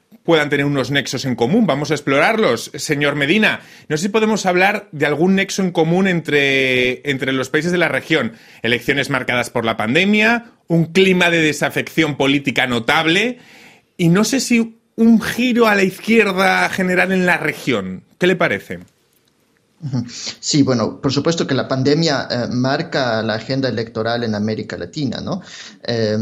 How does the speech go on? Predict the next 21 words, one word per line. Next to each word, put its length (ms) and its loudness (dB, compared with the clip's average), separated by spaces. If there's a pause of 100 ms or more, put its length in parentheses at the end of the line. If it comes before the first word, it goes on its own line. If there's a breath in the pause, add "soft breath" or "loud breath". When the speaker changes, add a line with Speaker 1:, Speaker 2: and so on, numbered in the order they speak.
(240)
Speaker 2:
es 160 -4
el 80 -2
caso 300 -2
en 100 -2
Ecuador, 380 0
el 100 -2
Ecuador 320 -2
que 100 -8
fue 160 -6
un 160 -2
país 640 -4
profundamente 960 -2
afectado 760 -4
por 120 -6
la 100 -6
pandemia, 680 -6 (360 soft breath)
pero 200 -2
también, 560 -2
eh, 180 -6
en 220 -8
Bolivia, 400 -10